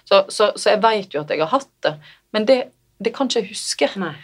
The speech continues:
Speaker 1: Så derfor så tror jeg det er veldig mange som går rundt om og tror, og har vondt og problemer med magen, men de tror det skal være sånn, så de hverken snakker om det eller,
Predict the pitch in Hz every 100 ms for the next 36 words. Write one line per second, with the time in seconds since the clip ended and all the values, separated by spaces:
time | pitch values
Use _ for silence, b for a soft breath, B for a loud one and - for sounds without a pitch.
0 | - - 254 262 - 233 254 247 254 226
1 | 202 202 202 240 196 226 220 202 180 175
2 | 220 208 - 170 - 190 - - 240 214
3 | 165 151 151 _ _ _ - - 262 208
4 | 151 226 294 - _ _ 202 196 214 220
5 | 185 175 165 175 196 190 196 240 233 208
6 | - 202 214 202 160 156 180 180 B B
7 | _ 220 214 190 - 196 - 262 240 190
8 | 156 160 165